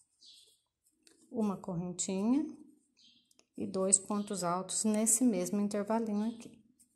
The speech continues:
de correntes. Então, aqui vamos ficar com bloquinhos de dois pontos altos, uma correntinha,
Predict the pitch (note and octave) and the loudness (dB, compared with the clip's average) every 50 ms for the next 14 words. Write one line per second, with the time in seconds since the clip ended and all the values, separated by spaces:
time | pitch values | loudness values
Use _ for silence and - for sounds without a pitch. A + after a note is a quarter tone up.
0 | _ _ _ _ _ _ _ _ - - - - - G3 G3 E3+ F3 - - - | _ _ _ _ _ _ _ _ -20 -20 -18 -12 -10 -8 -8 -8 -10 -14 -16 -20
1 | _ - - - - - - - _ _ _ _ - - - F3+ F#3 - - - | _ -6 -4 -4 -4 -4 -8 -14 _ _ _ _ -10 -10 -8 -10 -12 -14 -8 -4
2 | - A3+ A#3+ B3+ - - - - - - _ _ _ _ _ _ _ _ - G3 | -2 -2 0 -2 -4 -10 -18 -20 -20 -20 _ _ _ _ _ _ _ _ -6 -4
3 | F#3+ F#3+ F#3+ - - A3 G#3+ - G3 F#3+ G3 - G3 G3 F#3 G3 G3+ G#3 G#3 - | -4 -2 -4 -4 -6 -6 -6 -4 -6 -4 -4 -4 -4 -4 -2 -4 -4 -4 -6 -8
4 | - G#3 G3+ G#3+ A#3+ C4 C#4+ C4+ - - - - - _ _ _ _ _ _ - | -6 -2 0 2 2 2 2 2 -2 -4 -8 -10 -14 _ _ _ _ _ _ -20
5 | _ _ _ _ _ _ _ _ _ _ _ - F3+ - F#3 F#3 - - - - | _ _ _ _ _ _ _ _ _ _ _ -8 -6 -4 -4 -4 -4 -6 -10 -14
6 | - - _ _ _ _ _ _ _ _ _ _ _ _ _ _ _ _ _ _ | -18 -20 _ _ _ _ _ _ _ _ _ _ _ _ _ _ _ _ _ _
7 | - F#3 F3+ F3+ E3+ - - - F#3+ F3+ - A3+ A3 A#3+ A#3 B3 B3+ B3 - - | -10 -6 -2 -2 -2 -2 -2 -6 -6 -6 -4 -2 0 2 2 2 4 4 4 4
8 | - - - - - G#3+ A3 G#3 G3+ G#3 - G3+ F#3 G#3 G3+ G#3 - - A3+ A#3 | 4 0 -4 -4 0 0 0 0 0 -4 -6 -6 -4 -6 -4 -4 -4 -2 0 2
9 | A#3+ A#3+ | 2 0